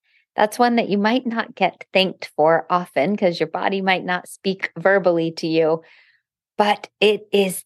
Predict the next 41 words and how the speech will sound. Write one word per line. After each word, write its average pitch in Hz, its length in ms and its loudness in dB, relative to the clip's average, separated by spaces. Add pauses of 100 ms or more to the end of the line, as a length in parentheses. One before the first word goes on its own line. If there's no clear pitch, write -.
thanking 185 520 0
you 147 360 -8
for 160 120 2
that 156 240 -2
dedication 160 680 -2
that 151 160 -8
you 160 180 0
have 156 320 -10
to - 140 -10
your 147 160 -6
health. - 340 -6 (840)
I 247 160 2
believe 262 460 2 (420)
not 262 380 2
any 240 240 2
single 214 400 -4
one 170 220 -2
of 147 100 -8
us 143 220 -16
can 156 180 -10
change 190 380 -2
the 190 100 0
world 170 380 2
alone, 143 600 -2 (200)
certainly 214 500 0
not 160 340 -4
in 170 120 -2
a 160 80 -4
day 151 500 2 (360)
or 165 140 2
in 160 140 0
a 156 60 -4
week 170 340 -4
or 139 100 -6
in 151 140 -6
a 151 60 -8
month, 151 360 -4 (280)
but 196 180 2
we 214 140 -2
can 247 720 0
change 202 500 -6